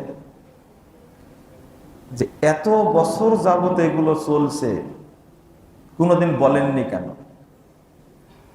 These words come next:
আমি বললাম যে, "আমরা তো এগুলো করি না, আপনারা এগুলোর সাথে জড়িত, আপনারা জিজ্ঞেস করেননি কেন?" আপনারা মনে বুঝেননি কথা, তাই না?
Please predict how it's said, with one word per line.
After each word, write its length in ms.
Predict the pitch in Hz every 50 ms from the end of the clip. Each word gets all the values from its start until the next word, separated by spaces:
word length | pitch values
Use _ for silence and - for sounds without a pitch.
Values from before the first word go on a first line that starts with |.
| - - - - - - - - - - - -
আমি 220 | 131 139 156 165
বললাম 440 | 170 165 156 156 156 160 156 151 147
যে, 120 | - 156 139 - - -
"আমরা 360 | - 151 180 190 202 202 220
তো 140 | 214 214 214
এগুলো 300 | 208 202 196 214 208 208
করি 380 | 208 208 202 202 196 190 185 165
না, 160 | 135 113 101 - - - - - - - - - -
আপনারা 720 | - 127 127 127 - - - 165 175 180 180 202 214 214
এগুলোর 300 | 208 185 175 180 185 185
সাথে 300 | 180 - 196 180 185 156
জড়িত, 320 | 143 170 202 220 208 - -
আপনারা 380 | 202 123 - - 208 190 160
জিজ্ঞেস 360 | 151 175 170 175 214 202 - -
করেননি 320 | 214 202 196 196 180 165
কেন?" 160 | - - 104 85 78 - - - - - - - - - - - _ _ _ - - - - - - - - - - - - - - - - - - - - - - - - - - - - - - - - - - - -
আপনারা 200 | - 131 139 143
মনে 100 | 147 143
বুঝেননি 400 | 139 151 147 151 156 151 143 127 123
কথা, 200 | 113 - 92 -
তাই 140 | - 113
না? 140 | 127 160 196